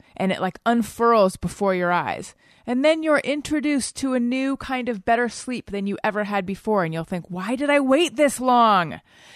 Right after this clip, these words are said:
Get fifty dollars towards select mattresses by visiting casper dot com slash B F F and use promo code B F F at checkout. So that's casper dot com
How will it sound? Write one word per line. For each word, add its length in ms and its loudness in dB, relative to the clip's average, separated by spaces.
Get 180 2
fifty 380 -2
dollars 500 4
towards 420 -2
select 460 -4
mattresses 680 -6
by 100 4
visiting 400 -2
casper 500 -4
dot 220 0
com 320 -2
slash 380 -4
B 200 -2
F 200 -2
F 280 -2
and 180 -2
use 280 -2
promo 460 0
code 400 -2
B 140 0
F 240 0
F 340 -4
at 200 -4
checkout. 480 -8
So 100 -8
that's 180 -4
casper 480 -6
dot 220 0
com 400 -4